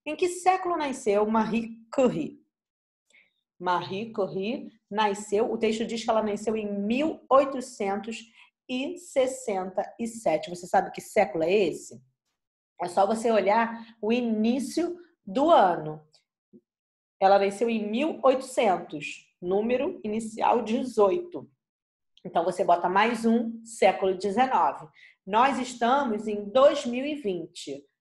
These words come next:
Os dois algarismos iniciais de dois mil é o dois e o zero, que é vinte. Qual é o século que a gente tá? Vinte e um, bota um a mais. É sempre assim que a gente faz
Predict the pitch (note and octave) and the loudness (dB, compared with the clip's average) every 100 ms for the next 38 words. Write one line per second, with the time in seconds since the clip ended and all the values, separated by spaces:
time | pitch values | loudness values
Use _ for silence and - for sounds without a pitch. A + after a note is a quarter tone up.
0 | _ - F3+ F3+ G3 A#3 B3 B3 A3+ G3+ | _ -8 -6 -2 2 2 4 4 4 2
1 | G3 G3 F#3 F#3 F3+ F3 F#3+ E3+ F3 D#3+ | -2 -6 -6 -4 -4 -4 2 2 2 -6
2 | E3 D#3+ G#3 C#4 A#3 D3+ _ _ - D3+ | -6 -4 -2 0 0 -2 _ _ -4 -4
3 | D3+ E3+ F3+ B3 B3 A3 F#3+ A#3 D4 _ | -2 -4 -2 -4 2 4 6 4 -2 _
4 | _ _ _ - G#3 A3 B3+ F3 - E3 | _ _ _ 4 4 4 -2 -2 -6 -14
5 | - G#3+ G3 F#3+ G3 F3+ F3+ F3+ F#3 F#3+ | 2 4 4 4 0 2 -4 -6 -8 -4
6 | - C4 - - _ - E3+ F#3+ F#3+ - | 2 2 2 -12 _ -16 -4 -4 -4 -6
7 | D#4 B3+ E3+ E3 E3 F3+ E3 F#3+ C4 A3 | -4 -4 0 0 2 -4 -2 -4 -2 -2
8 | D3 C#3+ - _ _ D#3 - F#3+ G#3+ A3+ | -2 -6 -14 _ _ -10 -6 -6 -4 -6
9 | A#3 A3+ A#3 B3 B3+ A3+ A3 | -4 -2 -2 -4 0 2 2